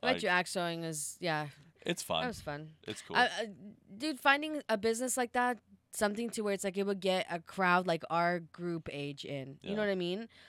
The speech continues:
Speaker 1: Like, that would get you money, especially if you can find something that's inexpensive, like this axe throwing, you know?
Speaker 2: No one does kn-, knife throwing. Knife throwing's fucking sick.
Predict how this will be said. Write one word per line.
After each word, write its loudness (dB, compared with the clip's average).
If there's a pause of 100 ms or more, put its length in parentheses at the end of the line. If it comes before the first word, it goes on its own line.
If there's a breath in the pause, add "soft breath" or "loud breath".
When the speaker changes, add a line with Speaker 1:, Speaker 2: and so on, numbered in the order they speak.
(140 loud breath)
Speaker 1:
Like, 2
that 8
would -4
get 2
you -2
money, 0
especially 0
if 2
you 0
can 2
find 2
something -2
that's -2
inexpensive, 0
like 0
this -2
axe 0
throwing, -4
you -4
know? -2
Speaker 2:
No -2
one 0
does 0
kn-, -6 (100)
knife -2
throwing. -8 (1200 soft breath)
Knife 2
throwing's -4
fucking -2
sick. -10